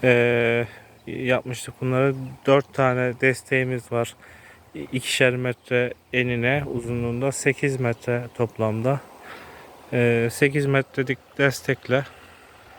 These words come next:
İşte aslında çok da sık dikmemiştim fasulyeleri. Biraz daha sık diksem daha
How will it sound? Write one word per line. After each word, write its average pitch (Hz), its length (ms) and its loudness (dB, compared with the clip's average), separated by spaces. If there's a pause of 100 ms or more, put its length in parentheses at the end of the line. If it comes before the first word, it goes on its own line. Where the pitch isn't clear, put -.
(1900)
İşte 127 280 2
aslında 139 300 2
çok - 260 2
da 143 100 4
sık - 520 -6
dikmemiştim 120 680 0
fasulyeleri. 117 800 0 (1300)
Biraz 139 260 4
daha 139 140 6
sık - 300 -10
diksem 139 500 -6
daha 143 320 4